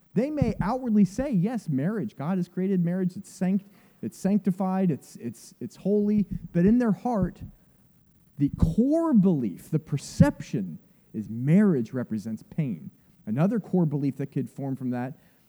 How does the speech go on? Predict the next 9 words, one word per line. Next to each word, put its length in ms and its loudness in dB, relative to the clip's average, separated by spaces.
is 480 -2
divorce 1000 -2
is, 680 2
how 140 -2
did 160 -2
I 120 -4
say 220 -4
it? 140 -4
Normal. 540 2